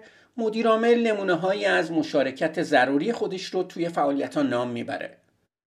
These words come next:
تصمیم‌های استثنایی، تلاش خستگی ناپذیر و به کارگیری یه فرهنگ کاری پویا. اما وقتی شرکت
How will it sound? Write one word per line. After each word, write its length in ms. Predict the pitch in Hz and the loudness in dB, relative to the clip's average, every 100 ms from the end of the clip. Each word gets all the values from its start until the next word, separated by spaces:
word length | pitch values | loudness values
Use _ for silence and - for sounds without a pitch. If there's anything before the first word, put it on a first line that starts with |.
| _ _ _ | _ _ _
تصمیم‌های 680 | - 143 - 127 127 127 120 | -4 -4 -2 -6 -4 -2 -4
استثنایی، 840 | - 113 - 110 104 131 131 - - _ _ _ _ _ _ | -6 -10 -10 -8 -6 -4 -6 -8 -20 _ _ _ _ _ _
تلاش 360 | - 151 160 160 | 4 10 10 8
خستگی 500 | 175 143 - 143 139 | 0 -2 -2 -4 0
ناپذیر 600 | 139 123 135 120 147 156 | 0 0 -2 0 2 2
و 260 | 151 151 151 | 4 4 4
به 120 | 139 | 2
کارگیری 460 | 135 131 120 131 139 | 0 0 0 -2 2
یه 280 | 147 143 160 | 2 4 2
فرهنگ 760 | - 117 113 139 135 139 139 | 0 -2 -2 -2 0 2 2
کاری 480 | 139 - 120 139 185 | 0 2 2 4 2
پویا. 460 | - 120 110 - - _ _ _ _ _ _ _ _ _ _ - | -2 -6 -8 -8 -10 _ _ _ _ _ _ _ _ _ _ 6
اما 180 | 247 240 | 8 8
وقتی 240 | 233 262 | 6 0
شرکت 540 | - 190 165 202 202 | 4 4 8 8 6